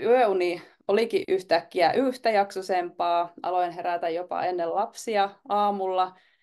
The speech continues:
ja jaksoin päivällä olla tasapainoisempi ja kärsivällisempi myös sitä miestä kohtaan. Ja tää on yksi syy, miksi haluan auttaa muitakin,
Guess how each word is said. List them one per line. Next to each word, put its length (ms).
ja 540
jaksoin 520
päivällä 540
olla 160
tasapainoisempi 1000
ja 120
kärsivällisempi 1300
myös 280
sitä 300
miestä 360
kohtaan. 720
Ja 440
tää 180
on 80
yksi 220
syy, 180
miksi 240
haluan 300
auttaa 380
muitakin, 640